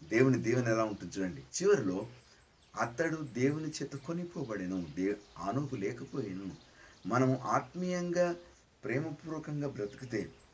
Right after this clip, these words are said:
ప్రభువును మహిమపరచగలుగుతాం, ప్రభు సన్నిధికి సునాయాసంగా వెళ్ళగలుగుతాం. ఇట్టి కృప, ఇట్టి నడక, ఇట్టి నడవడి దేవుడు ఈ వాక్యం వింటున్న మనకందరికీ, మీకందరికీ అనుగ్రహించునుగాక.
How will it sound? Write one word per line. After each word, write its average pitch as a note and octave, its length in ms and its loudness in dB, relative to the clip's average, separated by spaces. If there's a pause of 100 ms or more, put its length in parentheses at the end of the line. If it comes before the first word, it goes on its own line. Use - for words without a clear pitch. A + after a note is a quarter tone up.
(400)
ప్రభువును A2 440 -2
మహిమపరచగలుగుతాం, G2 960 -8 (460)
ప్రభు A2+ 280 0
సన్నిధికి G#2+ 520 -4
సునాయాసంగా G#2+ 640 -6
వెళ్ళగలుగుతాం. F2 600 -8 (400)
ఇట్టి B2+ 180 -6
కృప, B2+ 220 -6 (540)
ఇట్టి G2+ 240 -4
నడక, A2 480 0 (320)
ఇట్టి A2 200 -4
నడవడి A#2 500 4 (300)
దేవుడు G2+ 460 0 (220)
ఈ E2+ 80 -4
వాక్యం F#2+ 420 -6
వింటున్న E2+ 360 -6 (320)
మనకందరికీ, F#2 960 -4
మీకందరికీ F2+ 640 -4
అనుగ్రహించునుగాక. F#2 1080 -6